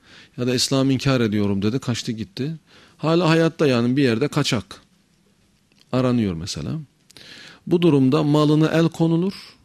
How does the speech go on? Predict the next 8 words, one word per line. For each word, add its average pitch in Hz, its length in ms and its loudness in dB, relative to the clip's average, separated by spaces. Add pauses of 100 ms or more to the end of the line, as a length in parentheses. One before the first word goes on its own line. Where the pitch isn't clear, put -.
(2500)
Bunun 160 200 2
malı 160 380 2
hemen, 170 460 2 (960)
yani 127 280 2
malına 143 360 4
el 156 140 2
konulur 147 480 2
derken, 180 520 -2